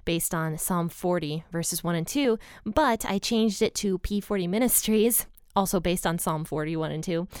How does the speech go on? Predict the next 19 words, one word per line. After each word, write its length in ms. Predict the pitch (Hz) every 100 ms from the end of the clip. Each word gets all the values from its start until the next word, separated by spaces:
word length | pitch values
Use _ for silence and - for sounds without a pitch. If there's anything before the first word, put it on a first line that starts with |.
| - - - -
because 320 | 247 - 311
Out 120 | 277
of 60 | 262
the 60 | 233
Mire 320 | 214 208 202
was 180 | 202 -
just 180 | 208 -
a 80 | 185
little 280 | 180 220
bit 240 | 214 202 - -
too 640 | - - 208 202 190 185 185 -
narrow 720 | 185 190 190 170 160 160 165 - - - - -
of 280 | 180 165 160 -
a 400 | 170 151 151 147 - -
website 460 | 180 165 - 139
name. 340 | 139 147 - 185 - -
I 80 | 175
wanted 320 | 180 196 190
something 580 | - 190 175 165 160 160